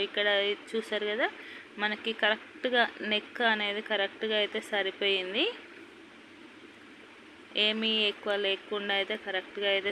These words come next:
సరిపోయింది కదండి. So, ఇక్కడ ఇంతవరకు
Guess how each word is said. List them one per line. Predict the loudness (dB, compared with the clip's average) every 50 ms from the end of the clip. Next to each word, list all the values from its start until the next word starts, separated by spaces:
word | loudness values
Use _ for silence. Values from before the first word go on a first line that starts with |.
| -2 0
సరిపోయింది | -2 -2 -2 -2 -2 -2 -2 -2 -2 -2 -2 -2
కదండి. | 0 0 0 0 -2 -4 -6 -8 -8 -12 -14 -14 -14 -16 -14 -10 -4
So, | -2 0 2 2 2 2
ఇక్కడ | 0 0 0 2 2 2 2 0 -4 -10 -16 -16 -18 -18 -14 -6 -4 -2
ఇంతవరకు | -2 0 0 2 4 4 4 4 2 0 -2